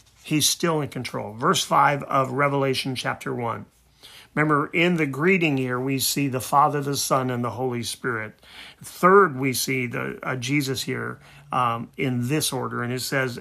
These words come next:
"And from Jesus Christ, the faithful witness, the firstborn from the dead, and the ruler,"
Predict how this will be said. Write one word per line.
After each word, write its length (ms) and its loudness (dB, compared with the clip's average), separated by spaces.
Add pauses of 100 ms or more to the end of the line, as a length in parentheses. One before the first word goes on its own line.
(100)
"And 280 0
from 260 2
Jesus 380 0
Christ, 420 -2
the 100 -2
faithful 600 2
witness, 600 -2 (760)
the 180 4
firstborn 760 2
from 220 -2
the 100 -2
dead, 540 -4 (340)
and 260 4
the 140 2
ruler," 800 0